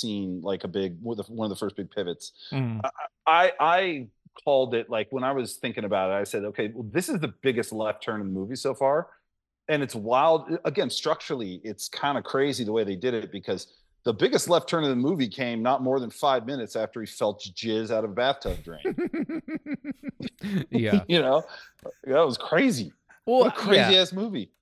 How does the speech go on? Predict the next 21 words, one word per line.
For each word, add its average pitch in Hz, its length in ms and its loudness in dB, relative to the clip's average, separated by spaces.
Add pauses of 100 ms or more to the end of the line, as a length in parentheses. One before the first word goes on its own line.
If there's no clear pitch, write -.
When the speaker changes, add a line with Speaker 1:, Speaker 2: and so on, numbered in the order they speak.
Speaker 3:
I 196 120 6
was 220 160 8
still 208 260 4
sort 190 220 2
of 165 120 0
in 165 100 0
the 143 80 2
mindset 143 560 2
of, 120 260 -2
like, 107 360 -2
rooting 127 440 2
for 123 260 0
him 123 400 0 (460)
to, 113 460 0
uh, 101 420 -4
like, 110 200 -6
weasel 120 400 0
himself 113 480 -2 (100)
into 120 220 -4
this 107 200 -6
family 113 640 -4